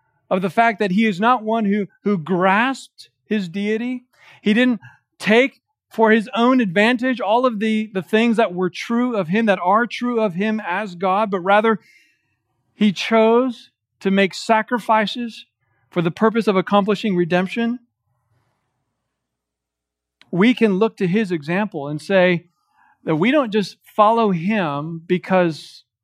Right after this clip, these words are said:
we do what he did, as, as though his actions are simply what we follow. The model that he provides is his own character,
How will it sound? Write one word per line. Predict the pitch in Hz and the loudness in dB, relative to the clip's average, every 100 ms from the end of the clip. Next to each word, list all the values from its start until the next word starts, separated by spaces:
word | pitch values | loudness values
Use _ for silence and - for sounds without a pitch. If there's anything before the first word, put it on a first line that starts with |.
| _ _ _ - | _ _ _ -2
we | 185 | -2
do | 151 190 | 0 0
what | 180 170 | 0 -2
he | 143 175 | -4 -6
did, | 135 151 139 117 - _ _ _ - | -2 0 0 -6 -16 _ _ _ -6
as, | 160 147 | -6 -6
as | 180 151 | -8 -4
though | 147 185 175 - _ - | 2 4 2 -2 _ 0
his | 180 175 - | 0 0 0
actions | 190 247 - - 208 151 151 - | 0 2 -2 -2 0 0 -4 -4
are | 175 160 151 | 0 0 0
simply | - 214 175 156 147 135 131 _ _ _ | 0 0 0 -2 -2 -4 -8 _ _ _
what | - 156 | 0 0
we | 160 139 | 0 -8
follow. | - 123 120 117 123 - _ _ _ _ _ _ _ _ _ _ _ _ _ _ _ _ _ - | -4 -4 -4 -12 -20 -20 _ _ _ _ _ _ _ _ _ _ _ _ _ _ _ _ _ -4
The | 165 | 0
model | 170 196 269 269 | 4 4 4 2
that | 214 180 | 0 0
he | 196 | 0
provides | 196 175 143 190 185 143 135 - - | 0 -4 0 0 0 -2 -6 -12 -2
is | 214 226 196 | 2 2 0
his | - 202 196 160 | 0 2 2 -2
own | 175 170 156 151 143 - - | -2 0 0 -2 -6 -14 -18
character, | - 196 208 165 135 - 113 | -8 -6 -4 -4 -8 -14 -16